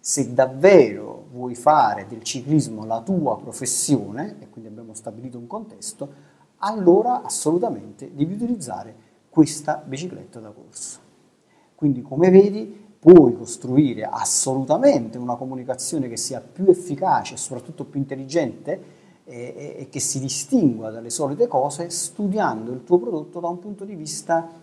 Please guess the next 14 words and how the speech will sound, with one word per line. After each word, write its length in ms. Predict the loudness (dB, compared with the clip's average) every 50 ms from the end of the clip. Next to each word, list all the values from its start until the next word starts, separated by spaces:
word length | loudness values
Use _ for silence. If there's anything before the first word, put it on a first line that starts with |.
| _ _ _
diverso, 680 | -2 0 0 0 0 -2 -8 -8 -8 -8 -8 -10 -14 _ _ _
cioè 260 | -12 -8 -6 -6 -6
spostandolo 1000 | -6 -8 -8 -6 -6 -6 -4 -6 -8 -4 0 0 0 2 0 -2 0 0 0 0 0
a 100 | -2 -6
secondo 580 | -6 -4 0 0 0 0 0 -4 -6 -6 -6
del 160 | -6 -6 -4 -2
valore, 480 | -2 -2 -2 -4 -10 -16 -18 -20 -20 _
e 100 | -20 -20 _
quindi 380 | _ -6 -4 -4 -4 -4 -6 -10
costruire 500 | -16 -18 -18 -16 -10 -4 -2 -2 -2 -2
una 100 | -6 -16
comunicazione 600 | -16 -18 -18 -18 -18 -16 -14 -12 -10 -10 -10 -10
veramente 500 | -12 -12 -12 -12 -12 -12 -14 -16 -20 -20 -18
interessante 1000 | -16 -14 -14 -12 -12 -10 -10 -8 -8 -6 -8 -8 -10 -12 -16 -16 -16 -16 -16